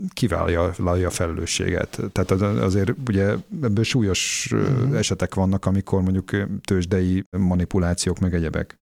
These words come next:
Speaker 1: Itt kellően, ö, megbízhatóanak kell lenni ahhoz, hogy ezt, ezt elmerjük engedni a kezét, és azt merjük mondani, hogy oké, akkor te írsz itt a cégnek a nevébe, a, nem tudom, innentől kezdve a Facebook oldalunkat te kezeled,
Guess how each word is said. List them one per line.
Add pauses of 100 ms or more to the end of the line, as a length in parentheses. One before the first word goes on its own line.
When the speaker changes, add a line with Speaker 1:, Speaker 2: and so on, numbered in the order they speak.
(280)
Speaker 1:
Itt
kellően,
ö,
megbízhatóanak
kell
lenni
ahhoz,
hogy
ezt,
ezt
elmerjük
engedni
a
kezét,
és
azt
merjük (200)
mondani,
hogy
oké,
akkor
te (360)
írsz
itt
a
cégnek
a
nevébe,
a, (100)
nem
tudom,
innentől
kezdve
a
Facebook
oldalunkat
te
kezeled,